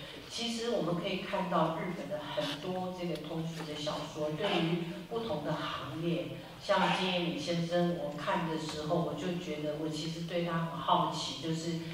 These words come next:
因为警察小说，坦白说，我之前是比较看横山秀夫先生的作品。那我看到金延敏先生的作品的时候，我也是很佩服，就是不管对警察的制度，因为他们会不断，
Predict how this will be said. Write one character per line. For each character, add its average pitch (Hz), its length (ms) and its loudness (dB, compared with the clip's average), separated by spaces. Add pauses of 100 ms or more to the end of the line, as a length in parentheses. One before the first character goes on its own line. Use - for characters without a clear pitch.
(160)
因 202 80 -4
为 196 140 0
警 160 280 -2
察 156 200 0
小 165 300 0
说， 160 360 -2
坦 - 160 -6
白 151 160 -2
说， 156 160 -2
我 156 140 0 (100)
之 170 140 -8
前 170 160 -6
是 156 140 -8
比 156 180 -8
较 156 140 0
看 156 260 -2
横 - 160 -4
山 - 260 -2
秀 - 180 -4
夫 147 360 -10 (340)
先 160 160 -4
生 170 220 -2
的 160 180 -4
作 - 180 0
品。 - 180 -6 (580)
那 208 80 4
我 175 160 2
看 202 220 2
到 185 360 2
金 190 140 -6
延 180 160 -2
敏 156 180 -6
先 196 220 -6
生 196 160 -2
的 170 180 -2
作 180 120 2
品 170 280 -2
的 - 60 -4
时 160 140 -2
候， 165 280 2
我 175 60 0
也 170 160 0
是 - 140 -2
很 165 160 -2 (120)
佩 147 200 0
服， - 200 -6
就 170 160 -4
是 165 220 -6
不 185 60 -4
管 156 280 2
对 175 180 2
警 151 200 -6
察 151 160 -8
的 151 240 -6
制 160 320 -6
度， 165 180 -2
因 185 80 -4
为 185 120 -2
他 185 100 0
们 175 140 2
会 185 80 6
不 170 180 -2
断， - 480 2